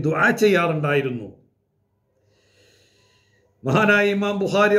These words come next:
റഹ്മത്തുള്ളാഹി അലൈഹി തങ്ങൾ, അതുപോലെ മുസ്ലിം റഹ്മത്തുള്ളാഹി അലൈഹി തങ്ങൾ ഈ ഹദീസ് റിവായത്ത് ചെയ്യുകയാണ്. മുസ്ലിം റഹ്മത്തുള്ളാഹി അലൈഹി തങ്ങൾ സഹീഹ് മുസ്ലിമിൽ ഈ ഹദീസ് കൊണ്ടുവന്നിട്ട് അതിൻ്റെ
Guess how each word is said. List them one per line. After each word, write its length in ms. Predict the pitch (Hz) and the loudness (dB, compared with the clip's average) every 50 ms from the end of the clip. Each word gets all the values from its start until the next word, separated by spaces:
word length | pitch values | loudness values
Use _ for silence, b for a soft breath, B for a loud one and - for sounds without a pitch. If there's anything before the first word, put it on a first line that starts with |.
| 196 | 0
റഹ്മത്തുള്ളാഹി 520 | 180 190 202 196 196 196 196 202 196 185 196 196 | -2 -6 -8 -8 -8 -6 -4 -2 0 0 0 0
അലൈഹി 260 | 190 196 196 180 196 196 190 | -2 -2 -2 -2 -2 -2 -4
തങ്ങൾ, 200 | 185 190 196 190 196 190 185 - - - - - - _ _ _ _ _ _ _ _ _ | -4 -4 -4 -2 -2 -2 -4 -6 -10 -16 -20 -20 -20 _ _ _ _ _ _ _ _ _
അതുപോലെ 400 | 131 151 170 185 196 196 190 196 196 185 180 | -6 -4 -2 0 2 2 2 2 2 0 -2
മുസ്ലിം 280 | 160 - 196 202 214 208 202 | -6 -6 -6 -6 -4 -4 -4
റഹ്മത്തുള്ളാഹി 540 | 180 180 196 196 190 190 190 196 190 180 185 196 190 | -4 -4 -6 -8 -8 -8 -8 -4 -2 0 0 0 0
അലൈഹി 220 | 185 185 175 190 185 190 | 0 0 0 0 -2 -2
തങ്ങൾ 220 | 180 185 185 185 190 185 175 175 180 - - - _ _ _ _ _ _ _ _ - | -4 -4 -4 -2 -2 -2 -2 -2 -6 -10 -16 -20 _ _ _ _ _ _ _ _ -6
ഈ 100 | 143 165 160 165 | -2 0 0 0
ഹദീസ് 340 | 170 165 202 202 151 185 190 190 | 0 -2 -2 -2 -2 -2 -2 -2
റിവായത്ത് 360 | 185 196 196 190 185 - 180 160 | 0 0 0 0 0 -2 -4 -4
ചെയ്യുകയാണ്. 500 | 170 165 156 147 131 117 98 - - - - _ _ _ _ _ _ _ _ _ _ _ _ _ _ _ _ _ _ _ _ _ _ _ _ _ _ _ _ _ - - - 104 117 135 147 | -4 -2 -2 -2 -4 -6 -8 -12 -16 -20 -20 _ _ _ _ _ _ _ _ _ _ _ _ _ _ _ _ _ _ _ _ _ _ _ _ _ _ _ _ _ -20 -20 -14 -10 -4 0 0
മുസ്ലിം 360 | 151 156 - 226 240 247 247 247 240 240 - - - - - - _ - - - 165 | 0 0 2 2 2 2 2 0 -2 -2 -4 -6 -12 -18 -20 -20 _ -20 -12 -8 -6
റഹ്മത്തുള്ളാഹി 600 | - 208 220 202 202 220 220 220 220 202 214 220 208 | -4 -4 -4 -4 -4 -4 -2 0 0 2 2 2 2
അലൈഹി 240 | 208 214 220 190 208 196 208 | 2 2 0 0 0 -2 -4
തങ്ങൾ 160 | 202 208 208 180 - | -6 -6 -6 -6 -6
സഹീഹ് 280 | 185 180 214 214 208 214 214 | -4 -2 -2 -2 -2 -2 -4
മുസ്ലിമിൽ 320 | 190 208 208 214 208 208 208 202 | -4 -4 -4 -4 -2 -2 -2 0
ഈ 20 | 180 | 0
ഹദീസ് 260 | 185 190 214 202 180 202 190 | -2 -2 -2 -2 -2 -2 -2
കൊണ്ടുവന്നിട്ട് 520 | 190 190 202 202 202 196 196 202 185 196 190 180 | -2 -4 -4 -2 -2 -4 -4 -6 -4 -4 -4 -4
അതിൻ്റെ 200 | 190 196 208 | -2 -2 -2